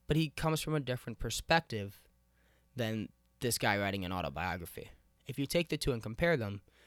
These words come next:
see one that's a little more academic, one that's, one that would be, you know,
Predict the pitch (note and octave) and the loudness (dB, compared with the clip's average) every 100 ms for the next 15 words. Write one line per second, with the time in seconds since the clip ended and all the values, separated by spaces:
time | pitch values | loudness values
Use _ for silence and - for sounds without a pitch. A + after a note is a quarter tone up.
0 | _ - - B2+ B2 B2 B2 A#2 A#2 A2+ | _ -8 -4 0 0 -2 -2 -2 -2 -2
1 | A2 F#2+ - A2 F#2 G#2 B2 - G#2 G2+ | -2 -4 -4 -4 -4 -4 -6 -6 -6 -4
2 | G2+ G2 - - _ _ _ _ _ _ | -4 -6 -10 -12 _ _ _ _ _ _
3 | _ _ _ _ - - B2 A#2+ A2+ A2 | _ _ _ _ -18 -8 -6 -2 -2 -2
4 | G#2 A2+ G#2+ G#2 | -4 -4 -2 -4